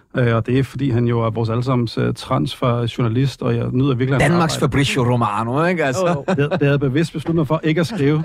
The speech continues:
Speaker 1: for jeg ved ikke, om han synes, at det er positivt eller negativt.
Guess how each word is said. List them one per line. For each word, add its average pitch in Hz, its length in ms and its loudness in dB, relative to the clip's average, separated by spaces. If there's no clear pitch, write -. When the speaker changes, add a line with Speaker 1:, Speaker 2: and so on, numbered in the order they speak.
Speaker 1:
for 151 80 0
jeg 127 80 0
ved 156 100 2
ikke, 165 100 0
om 170 60 0
han 147 140 2
synes, 160 240 0
at 151 160 0
det 143 160 4
er 135 200 2
positivt 139 460 -2
eller 131 140 0
negativt. 127 500 -2